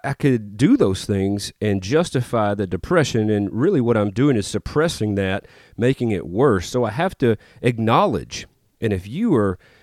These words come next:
depressed or struggle with depression, I believe it's important for you to acknowledge as well that, yes,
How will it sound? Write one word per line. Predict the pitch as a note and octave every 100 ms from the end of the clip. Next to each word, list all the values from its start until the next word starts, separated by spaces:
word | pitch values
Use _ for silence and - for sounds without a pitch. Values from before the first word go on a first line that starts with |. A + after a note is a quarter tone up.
| _ -
depressed | G#2+ A#2+ A2 -
or | G#2
struggle | - A2+ G2+
with | G2
depression, | F2+ - G2+ -
I | G2+
believe | F#2+ A2+ B2+
it's | A2+ - - - - _
important | A2 A2+ - C3+ C3+ -
for | - A2+
you | G#2+ C3
to | D3+ B2+
acknowledge | A#2 A2 G#2+ G#2+ G#2+ G2
as | G2
well | F2+ A2 C3+ G#2
that, | G2+
yes, | F#2+ A2 F2 -